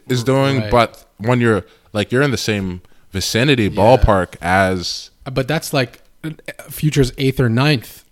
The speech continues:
Speaker 2: This would be
Speaker 1: In a
Speaker 2: his
Speaker 1: row.
Speaker 2: second or third,
Speaker 1: But I
Speaker 2: maybe.
Speaker 1: also do believe this, this is Future's highest, uh, selling first week in, uh, out of all his albums. So he's been progressing over the years,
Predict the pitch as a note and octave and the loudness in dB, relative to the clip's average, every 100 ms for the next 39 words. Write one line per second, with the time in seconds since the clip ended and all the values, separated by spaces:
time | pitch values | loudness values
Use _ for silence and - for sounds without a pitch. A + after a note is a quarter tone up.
0 | _ _ D3 C#3+ D#3 F3 D3 C#3+ D3 D3 | _ _ -10 -2 0 0 2 4 4 4
1 | G2+ F2 D#2+ - D#3 - A2+ - B2 A#2+ | 4 2 0 0 0 0 -4 -4 -6 -6
2 | - D#3+ A3 C#3 A#2+ A2 A2 B2 C#3 C3 | -2 0 2 4 6 8 8 6 6 4
3 | A#2+ A2 A2 G#2+ G#2 - - F#2+ G2 - | 4 4 2 2 0 -2 -8 -6 -6 -4
4 | - - G2 - F2 - F#2 F2+ F2+ - | -8 -6 -4 -4 -6 0 0 0 -2 -6
5 | F2 E2 D2+ C#2+ - - A2 G2 F#2+ F2 | -6 -4 -6 -10 -14 -6 -2 -2 -2 -6
6 | D#2 - - _ - G#2+ G#2 G#2 G2+ G2 | -14 -20 -20 _ -4 -2 -2 -4 -2 -4
7 | - - F#2+ F#2+ E2+ E2+ F2 E2 - F2 | -10 -10 -6 -4 -6 -2 -2 -2 -2 -4
8 | E2 F2+ F#2+ E2+ D2 D2+ D2 B1+ - - | -2 -2 -2 -2 -4 -6 -10 -14 -18 -20
9 | - - - C3 A2+ G2 E2+ - - _ | -20 -16 -2 4 4 4 0 -4 -16 _
10 | - B2 C3 A2+ A2+ G2+ G#2 E2+ G2 G#2 | -2 0 0 0 -2 0 -2 -2 -2 -2
11 | - G2+ G2 F2 F#2 F2+ F2+ F#2+ F2+ F2 | -2 0 0 0 -2 -4 -2 -2 -2 -4
12 | E2+ - - | -6 -10 -16